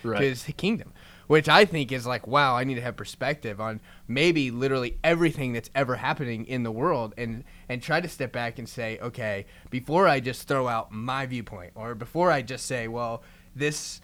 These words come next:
Speaker 2: political group is wrong and this one's politically right or whatever, you know, I'm just giving examples here. I don't want anybody's blood pressure to get too high. But,
Speaker 1: <laughs>
Speaker 2: but, but seriously, is how do I step back and as a member of the kingdom of God first,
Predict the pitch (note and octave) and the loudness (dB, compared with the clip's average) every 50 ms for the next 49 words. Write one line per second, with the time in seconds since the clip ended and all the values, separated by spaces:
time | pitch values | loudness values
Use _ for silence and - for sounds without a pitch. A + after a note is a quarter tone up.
0 | - - - - _ - - D#3 D3+ C#3+ D3 D3 C#3 D3 D3 B2+ A#2 C#3+ D3+ D3+ | -20 -20 -20 -20 _ -4 0 0 2 2 2 0 0 -2 -4 -2 0 0 0 0
1 | D3 - C3+ A#2+ A#2 B2 B2 C3 C#3 C#3+ D3+ D3 C3 B2 C3+ C#3+ C#3+ - D3 C#3+ | 0 -2 -6 -6 -6 -4 -2 2 2 2 2 2 0 0 -2 -2 -2 -2 -4 -4
2 | C3+ - - - - C#3 C#3 C3+ C#3 - C3+ B2 A#2 B2 C3+ D#3+ D#3+ C#3 B2+ C#3 | -4 -6 -10 -8 -4 -4 -2 -2 -2 -4 -4 -4 0 2 2 2 2 2 2 2
3 | D#3+ G3 G3+ D3+ B2 C#3+ - - C#3+ C3 B2+ A#2+ C3+ C#3 A#2+ A2 - - - - | 4 4 4 2 2 0 -4 -2 -4 -2 0 0 0 -2 -2 -4 -6 -10 -10 -8
4 | B2+ B2 C#3 D#3+ E3 D3 C#3 A#2+ G#2 - G#2+ - G2 F#2 F#2+ B2+ - - - - | -6 -2 -2 -2 0 -2 -4 -6 -6 -10 -12 -12 -10 -10 -10 -12 -14 -18 -20 -20
5 | - - - - G#2+ A2 A2+ A#2 A#2 A#2 A#2 A#2 A#2+ A#2+ - - B2+ A#2 A2 G#2 | -20 -12 -6 -4 -2 -2 0 -2 -2 -2 -2 -2 -4 -4 -4 -2 -2 -2 -2 -4
6 | - - - A#2+ A#2 - - G2+ G2 G2 F#2+ - G#2+ F#2+ F#2+ F2+ G2+ C3 - - | -8 -12 -12 -12 -10 -10 -8 -8 -6 -6 -6 -8 -10 -12 -10 -10 -10 -10 -4 2
7 | - D3+ D3 C#3+ - F4 - - D#4 - - - A3+ E3+ - - - C4+ G3 G3+ | 6 6 6 6 4 0 -6 -4 -6 -6 -4 -2 -4 -4 -4 -2 -2 -2 -2 0
8 | - - G#3+ G#3 G3 F#3+ G3+ F3+ B3 A#3+ - - - C#4+ C4 - - D3+ D3 E3 | 12 12 12 12 12 8 8 10 10 10 10 10 8 8 8 8 6 4 4 4
9 | - - - F3+ F3+ F3+ F3+ E3 E3+ - - - - D#3+ D#3+ F3 G3 G3 F#3+ G3+ | 2 2 4 4 6 6 4 2 0 -6 -8 0 6 6 8 8 8 6 4 2
10 | F#3+ - - - G3+ G3 G3 - A#2+ G#2+ G2 G#2 A#2+ - - - C3 B2+ A#2+ B2+ | 2 -2 -2 -2 -2 -2 -2 -4 -4 -4 -2 -4 -6 -8 -8 -4 -4 0 2 2
11 | B2+ B2+ B2+ B2+ B2 - - C3 B2+ B2 C3 C3 C3+ C#3+ C#3+ C#3 C3 A#2 A#2 - | 2 2 2 0 -2 -6 -4 -2 0 0 2 2 2 2 2 0 0 -2 -6 -6
12 | - D3 C#3+ C#3 C3+ B2+ A2+ G#2+ G#2+ B2+ C#3 C#3+ B2+ G#2+ - - - - G3 G3 | -4 -4 -2 -2 -2 -4 -6 -6 -4 0 0 0 0 -2 -10 -10 0 2 2 2
13 | - - - - - - | 2 -2 -6 -12 -12 -14